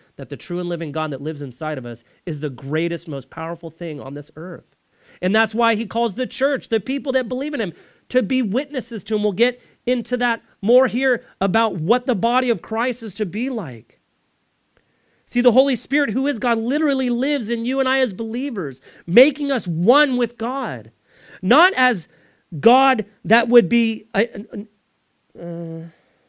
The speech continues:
not, okay, yeah. Making us one with God, not as God. I let, I forgot a comma. That would be blasphemy. But we are unified with him. He is in us and in him, abiding in him,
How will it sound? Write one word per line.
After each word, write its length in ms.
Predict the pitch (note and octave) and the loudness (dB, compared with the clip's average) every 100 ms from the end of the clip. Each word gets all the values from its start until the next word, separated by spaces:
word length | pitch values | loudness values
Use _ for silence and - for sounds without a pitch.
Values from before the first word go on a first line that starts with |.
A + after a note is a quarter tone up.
| _ _ _ _ _ _ _ _ _ _ | _ _ _ _ _ _ _ _ _ _
not, 200 | G#3+ C4 | -6 -4
okay, 220 | F#3+ - | -6 -8
yeah. 160 | G#2+ G#2 - _ _ | -10 -12 -16 _ _
Making 300 | F3+ B3+ C4+ | 6 6 6
us 160 | C4 F#3+ | 0 2
one 320 | F#3 A#3+ A#3+ | 4 4 4
with 200 | A#3 B3 | 4 2
God, 220 | F#3 C#3+ - - | 0 -2 -6 -4
not 240 | F#3+ A3+ - | 2 2 2
as 320 | G#3 D#4+ A3+ | 4 4 4
God. 380 | D3+ C#3+ C3+ D#3+ - | 2 0 0 -4 -10
I 60 | B2 | -10
let, 220 | B2+ A#2+ | -10 -10
I 80 | A2 | -12
forgot 260 | B2 A2+ G#2+ | -12 -12 -12
a 40 | |
comma. 320 | - G#2 G2 _ - - | -14 -16 -16 _ -20 -16
That 280 | E3+ G3 B3+ | 2 4 6
would 180 | C4+ G3 | 4 2
be 120 | F#3+ | 2
blasphemy. 880 | D#3+ E3 F3 G#3 - D3+ A#2+ F#2+ F#2 _ _ _ _ | 0 0 0 0 -4 -10 -10 -12 -16 _ _ _ _
But 140 | F#3+ A3 | 4 4
we 180 | A#3+ A#3+ | 6 6
are 60 | |
unified 800 | G3 D#3 G#3+ D4+ D4 - A#3 G#3+ | 6 2 0 2 0 0 -2 0
with 280 | D#3+ A3 A3 | 2 0 0
him. 220 | D3+ A2+ - _ | -8 -8 -14 _
He 300 | - A#3+ C4+ | 0 2 4
is 180 | B3 F3+ | 2 2
in 280 | - A#3 G#3+ | 0 0 0
us 400 | A3+ G#3+ D3 - - | -2 0 -2 -8 -4
and 200 | F#3+ F#3+ | -2 -2
in 260 | G#3 A#3+ G#3 | 0 0 0
him, 520 | G3 C4 A3 D3 B2 - - | 2 2 2 0 -6 -14 0
abiding 600 | G3+ E3 C#4 B3+ C#4 A#3+ | 0 4 4 6 4 2
in 140 | G3+ | -2
him, 320 | D#3 D#3+ C3+ | -2 -4 -4